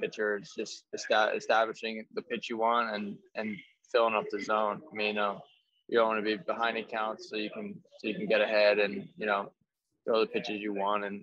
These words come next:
in certain counts. So, um, yeah, I think, I think just, just staying true to myself and, and, you know, uh, just,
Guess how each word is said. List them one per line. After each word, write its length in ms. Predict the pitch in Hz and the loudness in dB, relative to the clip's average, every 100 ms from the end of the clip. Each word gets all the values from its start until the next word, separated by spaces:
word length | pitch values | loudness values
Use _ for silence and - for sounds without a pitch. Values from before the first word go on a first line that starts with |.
| 107 | -12
in 120 | 95 | -6
certain 280 | - 107 87 | -2 -2 -2
counts. 400 | 101 98 104 - | -2 0 -2 0
So, 200 | 98 98 - - - - _ 110 | 2 2 -2 -20 -20 -20 _ 2
um, 360 | 104 98 101 123 _ _ _ _ - _ | 4 2 -2 -14 _ _ _ _ -20 _
yeah, 180 | 131 110 | 2 4
I 100 | 110 | 4
think, 300 | - 117 107 101 | 0 -4 -6 -4
I 80 | 117 | -4
think 220 | 123 113 | -2 -4
just, 160 | 131 - - - | -6 -6 -12 -4
just 360 | 135 117 - - _ | -2 -2 -4 -12 _
staying 320 | - 135 123 | 2 4 4
true 160 | - 135 | 0 0
to 60 | |
myself 560 | 123 117 - 120 120 120 | 2 2 4 4 4 0
and, 120 | 113 110 175 _ _ _ _ _ _ _ | -8 -14 -16 _ _ _ _ _ _ _
and, 160 | 110 113 | -4 -2
you 60 | 110 | 2
know, 340 | 110 107 107 | 4 6 6
uh, 300 | 107 104 107 - _ 120 | 6 4 2 -2 _ -14
just, 260 | 110 - | -14 -14